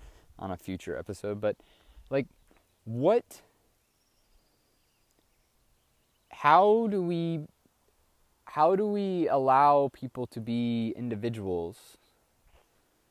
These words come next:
How do we allow them to be heard? Right? While maximizing the clarity or the credibility of information. How do we,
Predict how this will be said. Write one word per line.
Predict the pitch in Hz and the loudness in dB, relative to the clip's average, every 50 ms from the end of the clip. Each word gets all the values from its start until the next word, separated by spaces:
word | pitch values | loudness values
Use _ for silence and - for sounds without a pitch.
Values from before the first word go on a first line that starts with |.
| _ _ _ _ _ _ _ _ _ | _ _ _ _ _ _ _ _ _
How | - 127 151 | 2 4 4
do | 165 175 | 4 4
we | 180 190 180 | 2 2 2
allow | 170 151 135 127 127 131 143 151 147 | 2 2 2 4 4 4 6 4 4
them | 139 127 117 110 110 107 104 104 104 101 - _ _ _ _ _ _ _ _ _ _ _ _ _ _ _ _ _ _ - - | 2 0 -4 -6 -6 -6 -8 -10 -12 -12 -16 _ _ _ _ _ _ _ _ _ _ _ _ _ _ _ _ _ _ -20 -14
to | - 139 | -12 -10
be | 117 107 98 | -8 -8 -10
heard? | - - - 202 160 90 - - - _ _ _ _ _ _ _ _ _ _ _ _ _ _ _ _ _ _ _ _ _ _ _ _ _ _ _ _ _ _ _ _ _ _ _ _ _ _ _ _ _ _ _ _ _ _ _ _ _ _ _ _ _ _ _ - | -6 -2 0 2 2 0 -2 -6 -14 _ _ _ _ _ _ _ _ _ _ _ _ _ _ _ _ _ _ _ _ _ _ _ _ _ _ _ _ _ _ _ _ _ _ _ _ _ _ _ _ _ _ _ _ _ _ _ _ _ _ _ _ _ _ _ -10
Right? | 110 113 127 143 151 - _ _ _ - _ _ _ _ | -6 -6 -6 -6 -8 -10 _ _ _ -20 _ _ _ _
While | 113 117 120 143 160 190 208 202 190 | -8 -2 2 4 4 4 4 2 2
maximizing | 165 156 156 170 175 - - 151 143 135 131 131 127 120 131 123 123 123 123 123 123 123 | 2 2 0 -2 -2 -4 -8 -6 -4 -2 -2 -2 -2 -2 -4 -4 -4 -6 -8 -10 -10 -10
the | - 123 | -10 -10
clarity | - - - 131 127 123 120 113 117 113 110 113 113 | -6 -2 2 4 4 4 4 2 2 0 0 0 -2
or | - - 110 107 107 104 | -2 -2 -2 -2 -2 -2
the | 98 110 107 104 101 101 101 95 - _ _ _ _ | -4 -4 -4 -4 -4 -4 -4 -6 -10 _ _ _ _
credibility | - - 156 135 117 107 107 120 117 113 107 101 98 | -4 -2 -2 0 0 -2 0 0 0 0 0 -2 -4
of | 92 87 | -6 -8
information. | 90 82 - - 82 73 67 - - - 85 117 120 _ _ _ _ _ _ _ _ _ _ _ _ _ _ _ _ _ _ _ _ _ _ _ _ _ _ _ | -10 -14 -16 -18 -18 -18 -20 -20 -20 -20 -20 -20 -20 _ _ _ _ _ _ _ _ _ _ _ _ _ _ _ _ _ _ _ _ _ _ _ _ _ _ _
How | - 143 175 202 | 0 2 2 4
do | 208 220 | 2 0
we, | 214 185 175 165 160 156 156 151 147 143 | 0 -2 -2 -2 0 0 0 0 -2 -4